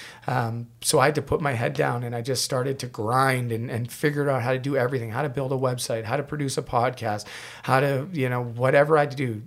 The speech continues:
video editing, uh, all that stuff. And, and about six months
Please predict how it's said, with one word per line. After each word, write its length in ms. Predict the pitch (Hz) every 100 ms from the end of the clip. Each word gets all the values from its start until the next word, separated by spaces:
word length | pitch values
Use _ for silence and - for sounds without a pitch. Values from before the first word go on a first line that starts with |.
| -
video 440 | 107 131 147 139
editing, 680 | 135 131 135 120 110 104 117 -
uh, 80 | 120
all 300 | - 143 160
that 240 | 147 143
stuff. 500 | - 139 131 - - -
And, 420 | 120 120 113 123 107 - - - - - -
and 360 | 120 120 160 - -
about 520 | 110 135 131 135 147 _ _ -
six 560 | - - - 151 -
months 340 | 143 151 120